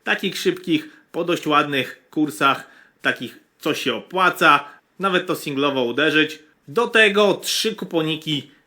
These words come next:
dziennie z różnych dyscyplin. Taki miksik dla was. Zobaczymy, jak to będzie nam szło. Ciekawe,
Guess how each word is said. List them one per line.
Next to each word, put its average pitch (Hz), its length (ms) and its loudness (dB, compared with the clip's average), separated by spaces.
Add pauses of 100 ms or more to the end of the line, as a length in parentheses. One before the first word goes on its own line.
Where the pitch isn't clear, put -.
(100)
dziennie 143 640 0 (160)
z 117 140 -8
różnych 123 460 0
dyscyplin. 120 600 -2
Taki 107 380 -4 (260)
miksik 127 600 -4
dla 135 260 2
was. 131 380 0 (160)
Zobaczymy, 131 800 -2
jak 147 200 0
to 147 140 -2
będzie 120 240 0
nam 110 160 -4
szło. 117 380 -2 (300)
Ciekawe, 110 520 -2